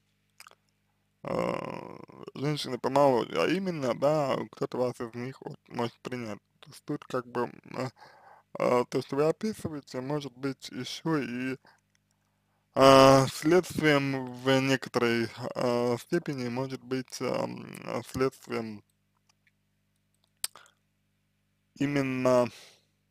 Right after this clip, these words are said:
м, отвергнутости вашей.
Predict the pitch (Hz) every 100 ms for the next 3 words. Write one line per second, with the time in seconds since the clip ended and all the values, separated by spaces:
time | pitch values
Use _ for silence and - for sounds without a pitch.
0 | _ _ - - 117 117 113 110 _ _
1 | _ _ _ _ - _ _ _ _ _
2 | _ _ _ _ _ - - - 156 131
3 | 120 117 - 120 117 113 - -